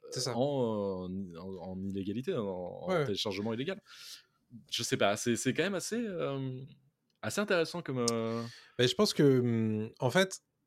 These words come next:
Speaker 1: déjà, il y a un certain nombre, enfin, si tu regardes les petits streamers qui ont des, des envies très particulières et des, euh,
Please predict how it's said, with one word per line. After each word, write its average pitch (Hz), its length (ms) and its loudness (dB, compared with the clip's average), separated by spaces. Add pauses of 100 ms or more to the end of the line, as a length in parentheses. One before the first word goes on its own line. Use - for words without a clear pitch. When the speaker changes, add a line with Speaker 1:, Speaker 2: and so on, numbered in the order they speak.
(180)
Speaker 1:
déjà, 139 460 2
il 131 80 2
y 110 60 6
a 98 120 0
un 104 60 -2
certain 123 360 0
nombre, 123 280 -4
enfin, 92 200 -6 (1200)
si - 260 -4
tu 151 120 4
regardes 160 220 6
les 113 120 6
petits 156 420 0
streamers 117 540 -2 (760)
qui 120 240 -2
ont 127 140 2
des, 107 260 2 (120)
des 110 340 0
envies 120 380 2 (100)
très - 300 0
particulières 123 960 -2
et 101 80 0
des, 98 260 -2
euh, 92 800 -4